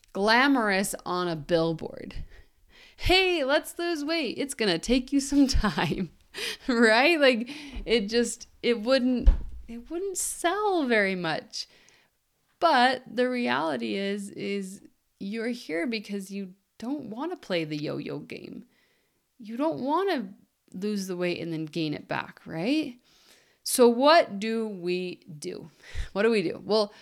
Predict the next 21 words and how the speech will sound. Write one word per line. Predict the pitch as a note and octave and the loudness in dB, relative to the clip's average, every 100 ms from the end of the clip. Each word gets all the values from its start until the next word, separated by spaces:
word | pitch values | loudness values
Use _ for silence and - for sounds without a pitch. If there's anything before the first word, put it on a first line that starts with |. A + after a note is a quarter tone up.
| - _ _ | -20 _ _
first | C#4+ D#4+ D4 | 0 0 0
things | D4 C#4 | 0 0
first, | - F#3+ F#3+ | 0 -2 -2
we | G#3+ | -2
have | G3+ G#3 | -2 -2
to | |
decide | A3+ A#3+ G3+ F3+ | -4 -2 2 2
on | F3 | 0
the | E3 | -4
true | - F3 | -6 -8
goal. | D#3+ F3 - - _ - - - - | -6 -8 -8 -14 _ -20 -20 -14 2
If | C4 F4+ | 4 4
you | G4 F#4+ | 2 0
do | C4+ F#3 A3 G4 G4 F3+ F3 C4+ | 0 -4 0 4 6 6 6 4
want | A3+ F#3+ F#3 - _ _ | 4 2 0 -6 _ _
to, | - F#3+ E3+ E3 D#3 D3+ - - _ _ _ | -10 -6 -4 -4 -6 -10 -16 -20 _ _ _
you | - F3 | -16 -10
know, | D3+ D#3 F3+ | -10 -8 -6
like, | F3 D3 D3 - - _ _ _ _ _ _ _ - | -4 -6 -6 -14 -20 _ _ _ _ _ _ _ -12
if | F#3 | -10
you | F3+ F3 | -8 -8